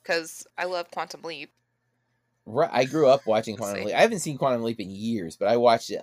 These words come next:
Speaker 2: a lot as a kid. Um, so it was cool seeing him. Uh, what, what was his, I can't think of his name on the show, on Quantum Leap. Um, Al?
Speaker 1: I think so.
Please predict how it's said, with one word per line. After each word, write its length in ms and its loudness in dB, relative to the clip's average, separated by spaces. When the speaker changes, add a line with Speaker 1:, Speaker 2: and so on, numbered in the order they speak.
Speaker 2:
a 60 -4
lot 380 0
as 140 -8
a 60 -12
kid. 360 -8
Um, 420 -6
so 220 2
it 80 4
was 160 -4
cool 220 -4
seeing 240 -4
him. 200 -4
Uh, 320 2
what, 240 -6
what 160 -8
was 120 -12
his, 200 -8
I 80 -12
can't 180 -8
think 140 -6
of 60 -6
his 80 -8
name 180 -2
on 100 -4
the 60 -6
show, 220 -8
on 200 -4
Quantum 280 -4
Leap. 200 -8
Um, 380 -2
Al? 300 0
Speaker 1:
I 80 0
think 220 -14
so. 540 -4